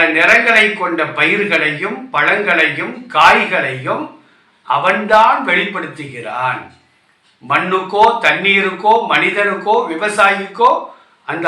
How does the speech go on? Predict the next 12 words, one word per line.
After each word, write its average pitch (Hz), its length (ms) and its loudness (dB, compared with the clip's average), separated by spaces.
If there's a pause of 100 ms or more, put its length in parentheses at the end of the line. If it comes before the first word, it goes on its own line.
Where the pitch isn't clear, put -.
ஆற்றல் 226 460 2
நிச்சயமாக 202 760 0
கிடையாது. 104 420 -14 (760)
அல்லாஹுதான் 190 800 4 (480)
வெளிப்படுத்துகிறான். 131 920 -10 (920)
சும்ம 269 400 -4 (220)
யஹீஜு, 175 640 0 (1080)
பின்பு 220 440 2 (600)
அந்த 196 280 0 (200)
பயிர்கள் 220 560 0 (120)
காய்ந்து 233 680 4
விடுகிறது. 131 540 -8